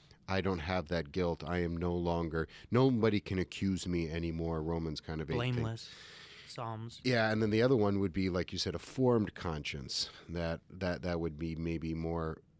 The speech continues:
Speaker 1: of the slave to, to righteousness, that kind of thing. Um, so, you know, be-, before, maybe one little thing that kind of bothers me a little bit in the modern Lutheran church is that,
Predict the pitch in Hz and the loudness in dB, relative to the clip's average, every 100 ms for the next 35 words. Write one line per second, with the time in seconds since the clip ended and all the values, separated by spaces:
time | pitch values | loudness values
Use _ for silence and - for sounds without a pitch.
0 | _ - 85 76 80 - 87 87 82 - | _ -8 -6 -2 -2 0 2 2 0 -2
1 | 85 78 - 80 82 82 - - 80 73 | -4 -4 -6 -2 -2 -2 -4 -6 -4 -4
2 | 76 76 - 80 76 - 82 78 - 85 | -4 -6 -6 -6 -6 -6 -6 -6 -8 -8
3 | 78 73 - - - - - - 131 120 | -8 -10 -14 -16 -16 -20 -8 2 6 6
4 | 117 - _ _ _ _ _ 220 190 135 | 2 -6 _ _ _ _ _ -10 2 4
5 | 120 117 - 131 110 127 - 175 175 - | 4 2 2 2 2 0 2 4 4 4
6 | - - - 135 135 123 104 123 131 107 | -4 -20 -4 4 6 6 6 6 6 6
7 | 95 87 98 90 82 80 - 87 82 - | 4 2 0 2 0 -2 -2 -2 -2 -6
8 | - - _ _ - _ _ - - 101 | -20 -20 _ _ -20 _ _ -20 -20 -2
9 | 101 87 90 92 - 85 82 82 82 78 | 2 4 4 0 0 -2 0 0 -2 -2
10 | 82 85 82 80 85 82 82 82 82 85 | -4 -2 -2 0 0 0 -2 -2 -4 -4
11 | 80 - 90 85 - 80 73 82 78 | -6 -4 -2 -2 -2 -4 -2 -2 -4